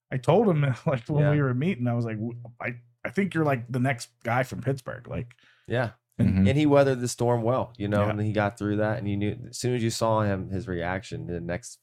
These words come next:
Speaker 2: month, you knew he was gonna be fine. So
Speaker 1: He
Speaker 2: that's, that's the kind of stuff I was talking about. Like,
Speaker 1: Yeah.
Speaker 2: guys, like, go through
Speaker 3: Yep.
Speaker 2: that. So, I mean, it's gonna happen in M M A. I mean, it's just, it's, it's inevitable. You don't want it to ever happen, obviously.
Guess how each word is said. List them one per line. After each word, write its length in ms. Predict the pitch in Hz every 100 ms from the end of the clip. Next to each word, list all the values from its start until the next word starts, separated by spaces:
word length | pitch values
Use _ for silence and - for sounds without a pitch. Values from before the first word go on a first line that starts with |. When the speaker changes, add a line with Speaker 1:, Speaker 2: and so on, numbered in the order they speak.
| _
Speaker 2:
month, 400 | 156 90 92 -
you 100 | 87
knew 180 | 82 85
he 100 | 80
was 120 | 80
gonna 120 | - 73
be 60 |
fine. 380 | - 65 58 120 _ _ _ _ _ -
So 60 | 139
Speaker 1:
He 40 |
Speaker 2:
that's, 280 | 110 120 -
that's 260 | - 123 -
the 80 |
kind 220 | 120 113 98
of 60 |
stuff 220 | - 92 87
I 40 |
was 100 | 78
talking 280 | - 73 -
about. 280 | - - -
Like, 120 | -
Speaker 1:
Yeah. 120 | -
Speaker 2:
guys, 120 | 78 -
like, 200 | - -
go 100 | 82
through 200 | - 85
Speaker 3:
Yep. 180 | 98 98
Speaker 2:
that. 100 | - -
So, 320 | - 64 78 - _ _ _ _ -
I 40 |
mean, 80 | 113
it's 100 | 113
gonna 200 | 135 104
happen 380 | 90 90 90 85
in 80 |
M 280 | 82 - 87
M 180 | 85 82
A. 240 | 78 80 - -
I 40 |
mean, 240 | 85 85 82
it's 180 | 82 - _
just, 240 | 90 87 -
it's, 100 | 80
it's 80 | -
inevitable. 540 | 80 82 87 95 104 92
You 80 |
don't 140 | 90 78
want 200 | 78 87
it 40 |
to 80 | 76
ever 120 | 73
happen, 300 | 80 58 62
obviously. 580 | 71 76 69 - 67 76